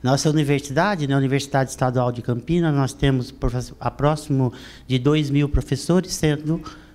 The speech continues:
quarenta por cento mulheres, tá bom? Nós temos por, por volta de trinta e seis mil alunos,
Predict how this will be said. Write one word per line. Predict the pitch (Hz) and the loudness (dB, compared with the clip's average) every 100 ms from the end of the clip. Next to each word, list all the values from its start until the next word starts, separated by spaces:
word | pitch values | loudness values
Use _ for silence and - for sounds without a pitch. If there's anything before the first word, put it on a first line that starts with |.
| - | -2
quarenta | 143 131 143 | 0 2 -2
por | - 143 | -2 -2
cento | - 143 139 147 | 0 0 2 2
mulheres, | 139 123 107 90 92 - - - - - - - | 2 2 0 -2 -10 -16 -18 -20 -20 -20 -20 -10
tá | 107 | -6
bom? | 104 131 214 - - - - - - - | 0 0 -2 -10 -20 -20 -20 -20 -14 -2
Nós | 139 151 | 0 0
temos | 156 190 190 185 165 | 0 -2 2 0 0
por, | - - - 165 | -6 -10 -4 -4
por | 160 170 | 0 0
volta | 147 170 - | 2 0 0
de | 151 147 | -4 -4
trinta | - 208 202 | -2 -2 0
e | 175 | -2
seis | - 175 185 185 180 - - - - | 0 2 4 2 -4 -12 -16 -20 -4
mil | 160 170 196 196 202 - - - - - - | 0 4 4 2 -4 -16 -20 -20 -20 -20 -2
alunos, | 156 156 156 123 110 110 - | 2 4 4 2 0 -4 -12